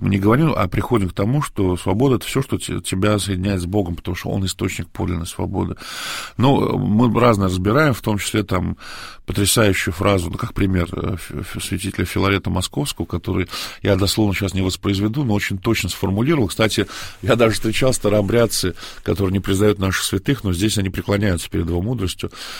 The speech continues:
Он говорил: "Удивительный человек создания, ему не хватает естественного голода природного, он придумал новый себе голод табачный".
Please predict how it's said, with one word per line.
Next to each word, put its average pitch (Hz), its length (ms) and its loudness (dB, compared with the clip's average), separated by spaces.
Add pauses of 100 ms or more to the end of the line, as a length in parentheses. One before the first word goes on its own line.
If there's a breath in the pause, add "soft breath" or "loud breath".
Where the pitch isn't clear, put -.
(140 loud breath)
Он 101 100 0
говорил: 104 200 6
"Удивительный 107 440 2
человек 98 240 -2
создания, 104 600 2 (300 loud breath)
ему 101 220 2
не 113 80 4
хватает 107 460 2
естественного 95 580 0
голода 92 440 0
природного, 101 600 0
он 95 220 -2
придумал 104 400 0
новый 95 420 2
себе - 260 -4
голод 101 360 0
табачный". 87 600 -2